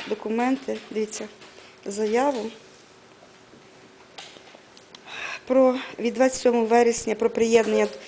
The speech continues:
до апеляційної скарги на ухвалу Івано-Франківського міського суду Івано-Франківської області від двадцятого нуль п'ятого дві тисячі шістнадцятого року в порядку статей двісті дев'яносто два, двісті дев'яносто п'ять письмових та відеодоказів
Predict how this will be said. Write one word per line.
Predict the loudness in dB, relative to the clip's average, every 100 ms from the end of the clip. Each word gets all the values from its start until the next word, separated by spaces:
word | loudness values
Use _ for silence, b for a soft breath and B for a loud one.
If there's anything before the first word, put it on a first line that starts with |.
| B B B
до | 6
апеляційної | 6 4 2 0 -2 0 0
скарги | 0 2 4 4 2 -4 -2
на | 0
ухвалу | 0 4 4 6
Івано-Франківського | 4 4 2 -6 -6 -6 -4 -4
міського | -4 0 0
суду | 0 -2 2
Івано-Франківської | 2 0 -6 -6 -6 -2
області | -4 -4 -6 -6 B B B
від | 0
двадцятого | 2 2 0 0
нуль | -2
п'ятого | 2 2 2
дві | -2
тисячі | -2 -2
шістнадцятого | -2 -2 0 -2 -2 -2 2
року | 0 -2 -14 B B B
в | 2
порядку | 4 4 -2
статей | -8 -4 -4
двісті | -4 -8 -8
дев'яносто | -6 -6 -6
два, | -2 -2
двісті | -2 -6 -6
дев'яносто | -4 -4 -4 -8
п'ять | -4 -4 -4 -14 B B B
письмових | -4 2 2 4 2 2
та | 0
відеодоказів | 2 4 4 6 4 4 0 0